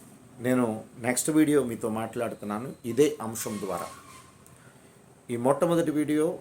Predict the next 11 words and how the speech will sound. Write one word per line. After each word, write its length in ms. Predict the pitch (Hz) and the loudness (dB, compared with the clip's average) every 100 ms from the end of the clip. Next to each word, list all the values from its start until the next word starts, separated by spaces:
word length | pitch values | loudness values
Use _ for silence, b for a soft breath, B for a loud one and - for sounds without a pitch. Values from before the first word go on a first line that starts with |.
| - | -2
జాగ్రత్తగా 720 | 120 123 120 131 - 127 123 | 4 4 4 -2 0 0 0
కలిగి, 440 | 110 113 117 107 104 | 0 -2 -2 -6 -2
జాగ్రత్తగా 840 | 113 120 131 135 - 123 135 - - _ - | 0 0 0 0 0 0 0 -4 -12 _ -4
చెవి 160 | 120 127 | 0 2
గలవాడు 440 | 127 123 123 120 | 4 4 4 2
వినుడుగాక 580 | 107 113 117 113 117 110 | 0 -2 -2 -2 -4 -4
అని 120 | 110 | -4
మత్తయి 440 | 107 104 - 110 - - - | -4 -4 -4 -4 -4 -12 -8
పదమూడు 320 | 95 110 110 | -4 -2 -4
తొమ్మిది 360 | 110 95 95 101 | -6 -8 -8 -8
ప్రకారం 500 | - 101 107 104 | -8 -8 -6 -6